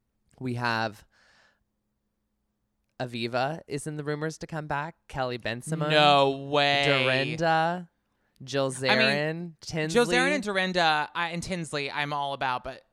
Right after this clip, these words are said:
Speaker 2: Aviva, that's, that's
Speaker 1: So,
Speaker 2: so
Speaker 1: so the rumor is,
Speaker 2: insane.
Speaker 1: is, like, the five ladies will be Sonia, Luann, Dorinda, Tinsley, and Kelly Bensimon.
Speaker 2: <laughs> Oh
Speaker 1: And
Speaker 2: my
Speaker 1: then the friends
Speaker 2: God.
Speaker 1: of, or possibly other cast members,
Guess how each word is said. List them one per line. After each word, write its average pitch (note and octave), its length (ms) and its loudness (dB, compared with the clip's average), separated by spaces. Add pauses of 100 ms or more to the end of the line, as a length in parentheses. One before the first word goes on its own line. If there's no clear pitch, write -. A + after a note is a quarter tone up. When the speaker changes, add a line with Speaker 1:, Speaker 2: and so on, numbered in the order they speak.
(440)
Speaker 2:
Aviva, F3 680 -6
that's, G#3 340 -4
that's - 100 -12
Speaker 1:
So, F3 420 2
Speaker 2:
so D3+ 300 -4
Speaker 1:
so B2+ 260 0
the F#3+ 140 0
rumor G#3+ 260 0
is, - 100 -4
Speaker 2:
insane. E3 180 -6
Speaker 1:
is, D3+ 80 -12
like, D#3 200 -4
the D#3 80 -6
five D3+ 360 0
ladies C#3 360 -2
will C#3 100 -4
be A#2+ 220 -8
Sonia, C3 480 -4
Luann, A2+ 720 -6
Dorinda, A#2+ 480 -4
Tinsley, A2+ 440 -8
and G#2+ 100 -10
Kelly A2 280 -2
Bensimon. - 560 -12 (1000)
Speaker 2:
<laughs> - 60 -14 (260)
Oh B3 160 4
Speaker 1:
And C#3 200 0
Speaker 2:
my - 60 -2
Speaker 1:
then C3+ 340 4
the E3 360 4
friends D3+ 380 4 (100)
Speaker 2:
God. C3 520 2
Speaker 1:
of, B2+ 240 -16 (180)
or C3+ 340 0
possibly B2+ 640 -8
other A2+ 480 -8 (100)
cast C3 360 -8
members, A2 500 -8